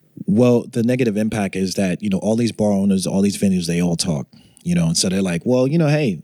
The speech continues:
um, so-and-so took it for a hundred dollars. Why should I be paying you more than that?" So it, it's a cyclical effect, you know, it, it starts to go around, you know, and then also a lot of these places, even if you do get, you know,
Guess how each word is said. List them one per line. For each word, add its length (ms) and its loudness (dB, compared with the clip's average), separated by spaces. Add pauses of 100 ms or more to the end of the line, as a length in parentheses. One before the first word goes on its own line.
(120)
um, 260 0
so-and-so 420 0
took 200 -2
it 120 0
for 200 0
a 60 2
hundred 220 0
dollars. 340 0
Why 360 0
should 180 0
I 100 0
be 120 2
paying 300 0
you 160 4
more 220 4
than 140 -2
that?" 220 -6
So 160 2
it, 200 -2
it's 140 -2
a 60 0
cyclical 500 -4
effect, 400 -6
you 100 -2
know, 140 0
it, 300 -4 (240)
it 100 -8
starts 300 0
to 80 0
go 260 0
around, 480 2 (520)
you 120 2
know, 180 2
and 120 -2
then 120 0
also 380 2
a 80 -6
lot 240 -4
of 100 0
these 180 -2
places, 640 0
even 240 0
if 160 -2
you 60 2
do 220 2
get, 220 0 (180)
you 100 -2
know, 260 -2